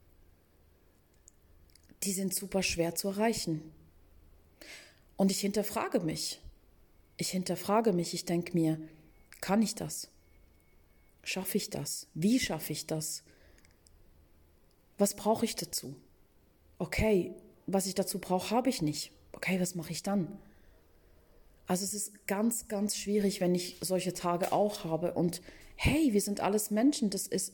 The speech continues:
voll okay. Diese Gefühle dürfen sein. Und, ähm, diese Gefühle darfst du auch, die darfst du auch leben. Die müssen gelebt werden. Gefühle,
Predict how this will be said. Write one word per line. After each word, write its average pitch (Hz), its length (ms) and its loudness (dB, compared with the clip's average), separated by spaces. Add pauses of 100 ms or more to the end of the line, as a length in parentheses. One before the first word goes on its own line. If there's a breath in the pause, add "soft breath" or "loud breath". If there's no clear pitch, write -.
voll 220 340 4
okay. - 560 0 (1120)
Diese 202 180 -2
Gefühle 233 380 2
dürfen 208 340 2
sein. 190 500 2 (480 loud breath)
Und, 175 420 4
ähm, 170 280 2
diese 175 160 -4
Gefühle 208 400 2
darfst 170 300 2
du - 80 -2
auch, 160 340 -2 (880)
die - 40 -6
darfst 196 260 2
du - 40 -2
auch 156 220 -2
leben. 165 680 4
Die 190 100 0
müssen 202 440 2
gelebt 165 400 0
werden. 170 420 -2 (440 loud breath)
Gefühle, 226 760 6